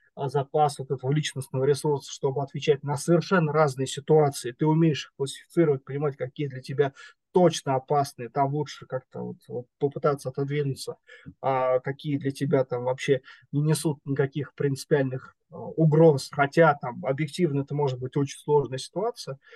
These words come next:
вот эти люди, они там максимально стрессоустойчивы. Вот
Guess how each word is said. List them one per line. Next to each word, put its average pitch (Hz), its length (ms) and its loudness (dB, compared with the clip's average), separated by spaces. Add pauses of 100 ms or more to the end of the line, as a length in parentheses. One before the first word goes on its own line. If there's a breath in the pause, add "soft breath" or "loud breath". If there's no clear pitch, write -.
(220 soft breath)
вот 196 340 8
эти 202 200 6
люди, 170 260 4
они 143 260 2
там 131 200 -4
максимально 139 500 -4
стрессоустойчивы. - 800 -16 (1600)
Вот 139 120 -14